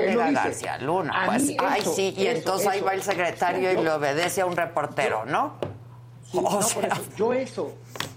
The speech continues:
Speaker 1: eso en sí mismo, ese solo hecho,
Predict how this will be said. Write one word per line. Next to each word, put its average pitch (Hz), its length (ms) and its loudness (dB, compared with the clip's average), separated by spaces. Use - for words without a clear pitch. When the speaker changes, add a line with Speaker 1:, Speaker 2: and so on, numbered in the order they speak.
Speaker 1:
eso 247 340 0
en 226 100 -4
sí 247 180 -2
mismo, 226 400 -6
ese 247 240 -2
solo 220 300 -2
hecho, 233 340 -6